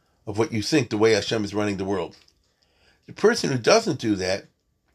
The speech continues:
I don't know how you do Kabbalah Shabbat, I don't know how you do Shemon Esrei. If you say the events kind of take place on their own, with basic causality, and there's no higher hand working out there,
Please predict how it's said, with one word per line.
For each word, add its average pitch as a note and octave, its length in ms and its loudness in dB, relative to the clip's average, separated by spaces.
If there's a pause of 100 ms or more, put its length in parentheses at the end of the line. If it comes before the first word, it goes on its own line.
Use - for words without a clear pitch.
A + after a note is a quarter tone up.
I A2 80 0
don't A#2 100 -2
know A#2 120 0
how A2 80 -4
you G#2+ 140 -2
do G#2+ 200 -4
Kabbalah G2+ 340 -4
Shabbat, G2+ 420 -6
I G#2 60 0
don't A2 140 -2
know G#2 60 0
how G2+ 60 -2
you G#2 120 -2
do G#2 120 -2
Shemon A2+ 240 -6
Esrei. D#3 320 -6 (560)
If G2 80 -16
you G#2 80 -2
say C3+ 180 0
the A#2 100 2
events B2 320 -2
kind A2+ 220 -4
of G2 60 -10
take G#2+ 200 -4
place A2+ 260 -4
on G2+ 80 -6
their G2+ 160 0
own, B2 300 0 (1300)
with F#2 240 -4
basic B2 320 0
causality, G2+ 640 2
and F2 240 -10
there's - 180 -12
no A2+ 120 -6
higher G#2+ 500 -2 (600)
hand A#2 340 2
working A2 340 0
out F#2 140 -6
there, G2+ 260 -6